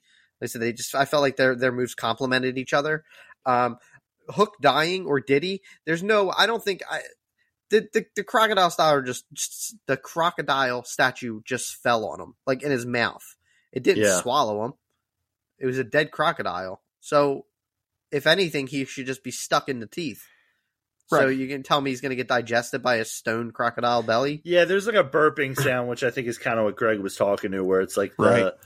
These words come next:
Speaker 2: the stone, you know, crocodile
Speaker 1: Like,
Speaker 2: or
Speaker 1: that's
Speaker 2: alligator
Speaker 1: dumb.
Speaker 2: ate him. Yeah.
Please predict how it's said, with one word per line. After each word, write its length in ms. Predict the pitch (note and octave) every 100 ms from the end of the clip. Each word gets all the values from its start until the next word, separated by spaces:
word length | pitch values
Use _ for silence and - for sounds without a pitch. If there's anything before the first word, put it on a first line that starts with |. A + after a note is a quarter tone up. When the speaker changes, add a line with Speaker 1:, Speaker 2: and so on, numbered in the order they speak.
| _ _ _
Speaker 2:
the 100 | A2
stone, 840 | - - C#3 C3 B2+ A#2+ A2+ G#2+ - _ _
you 160 | B2 A2
know, 200 | G2 F#2
crocodile 840 | - A#2+ G#2 - F#2+ F3+ F#2 F#2
Speaker 1:
Like, 80 | F#2
Speaker 2:
or 160 | F2+ F2
Speaker 1:
that's 40 | F#2 G2
Speaker 2:
alligator 280 | F#2 F2+
Speaker 1:
dumb. 220 | F2+ F2+ G#2+
Speaker 2:
ate 140 | F#2
him. 240 | F2 E2+ - -
Yeah. 360 | F#2+ F2 E2+